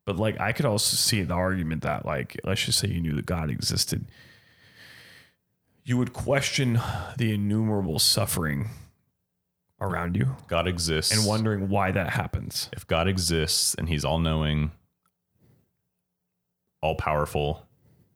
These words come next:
Speaker 2: and everywhere, how is there suffering? How is
Speaker 1: Not
Speaker 2: how is
Speaker 1: ho-,
Speaker 2: in all good?
Speaker 1: it's not
Speaker 2: all
Speaker 1: even,
Speaker 2: good.
Speaker 1: yeah, and not even how, because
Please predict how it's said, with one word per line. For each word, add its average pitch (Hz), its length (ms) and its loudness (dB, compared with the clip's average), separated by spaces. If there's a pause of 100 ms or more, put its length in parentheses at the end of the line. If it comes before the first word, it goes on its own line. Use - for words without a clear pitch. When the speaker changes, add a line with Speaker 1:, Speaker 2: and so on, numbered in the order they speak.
(120)
Speaker 2:
and 85 140 0
everywhere, 87 640 0 (600)
how 82 360 0
is 78 140 -2
there 71 140 0
suffering? 87 480 0 (1500)
How 95 220 2
is - 40 4
Speaker 1:
Not 190 220 2
Speaker 2:
how 123 140 4
is 120 100 2
Speaker 1:
ho-, - 40 -8 (120)
Speaker 2:
in 123 120 2
all 113 220 4
good? 87 300 2
Speaker 1:
it's 139 120 -2
not 185 160 2
Speaker 2:
all 101 120 4
Speaker 1:
even, 98 100 -2
Speaker 2:
good. 85 160 0
Speaker 1:
yeah, 127 180 2
and 139 140 0
not 170 160 0
even 180 160 0
how, 98 640 0 (840)
because 104 680 2